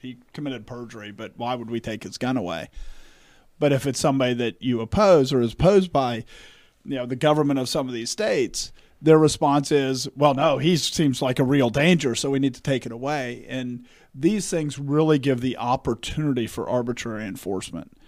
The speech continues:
which is what we're seeing, like, with the recall of the D A in San Francisco. And, I mean, arbitrary enforcement is a huge problem right now in the United States because of,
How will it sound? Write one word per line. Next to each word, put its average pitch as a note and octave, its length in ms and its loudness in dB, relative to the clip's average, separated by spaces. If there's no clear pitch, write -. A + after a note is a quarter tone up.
which F3+ 180 0
is F3+ 120 4
what F#3 180 4
we're C#3+ 120 2
seeing, D#3 420 -2
like, C3 300 -6
with B2+ 240 -12
the A#2+ 320 -10
recall B2+ 640 -8
of A#2+ 200 -18
the A#2 140 -12
D A#2+ 260 -8
A B2 260 -6
in G#2+ 180 -12
San A2+ 240 -10
Francisco. C#3 680 -8
And, A#2+ 100 -14
I E3 60 -6
mean, E3 300 -2
arbitrary E3+ 580 2
enforcement C3+ 600 -4
is A#2 140 -12
a A#2 140 -8
huge F3+ 800 0
problem C#3 460 -4
right A2 180 -10
now A#2 180 -8
in A#2 80 -10
the A#2 60 -6
United A2+ 280 -8
States G3 420 -2
because C3 380 -6
of, C3 120 -10